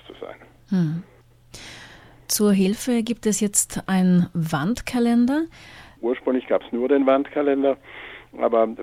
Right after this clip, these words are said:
Speaker 1: der Tischkalender, der aber auf dem Frühstückstisch steht oder auf dem Abendessenstisch und wenn man beim Frühstück dann umblättert und sagt, ach, neue Woche, interessant, was da das Thema ist,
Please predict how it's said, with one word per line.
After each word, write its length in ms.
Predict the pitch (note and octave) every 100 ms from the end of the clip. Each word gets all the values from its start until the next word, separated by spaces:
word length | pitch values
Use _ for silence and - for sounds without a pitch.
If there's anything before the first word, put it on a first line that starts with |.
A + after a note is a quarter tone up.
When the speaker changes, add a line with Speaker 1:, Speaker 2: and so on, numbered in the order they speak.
| -
Speaker 1:
der 100 | G2+
Tischkalender, 600 | - - B2+ C3 B2+ B2
der 100 | G#2+
aber 140 | G2+
auf 100 | G2+
dem 80 | G2
Frühstückstisch 600 | - C#3+ C#3+ - - C3+ -
steht 300 | A#2+ A#2+ A2+
oder 200 | G2 F#2+
auf 80 |
dem 100 | -
Abendessenstisch 880 | F2 A2+ A#2 A2+ C3+ - - B2 -
und 180 | - G2
wenn 120 | F#2+
man 120 | F#2+
beim 120 | F#2 F2+
Frühstück 380 | A2+ - G2+
dann 140 | F2 F2
umblättert 520 | A#2 A#2+ A2+ A2 G2+
und 120 | F#2+
sagt, 220 | F#2 -
ach, 300 | G2 C#3+ - - _ - - -
neue 400 | G#2+ G#2+ G#2 F#2
Woche, 420 | A2+ C3+ E3+ D#3 - -
interessant, 600 | A2+ G2 - F#2 - -
was 100 | A2+
da 120 | G2
das 140 | F#2+ -
Thema 340 | G#2 B2 C3+
ist, 140 | C3